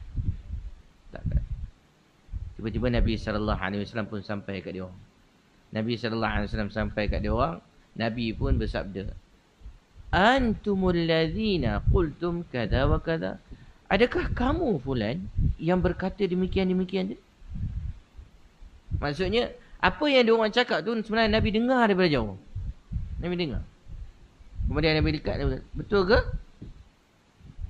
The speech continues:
"Ama wallahi inni la akhsyakum lillahi wa atqakum lahu." "Demi Allah, sesungguhnya akulah orang yang paling takut sekali kepada Allah daripada kalangan kamu."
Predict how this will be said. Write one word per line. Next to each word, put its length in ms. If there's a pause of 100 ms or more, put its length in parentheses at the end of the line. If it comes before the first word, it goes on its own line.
(460)
"Ama 280
wallahi 840 (240)
inni 480
la 160
akhsyakum 680
lillahi 600
wa 80
atqakum 760
lahu." 200 (1700)
"Demi 320
Allah, 440 (720)
sesungguhnya 520
akulah 760
orang 280
yang 40
paling 320
takut 560
sekali 320
kepada 320
Allah 360
daripada 280
kalangan 400
kamu." 280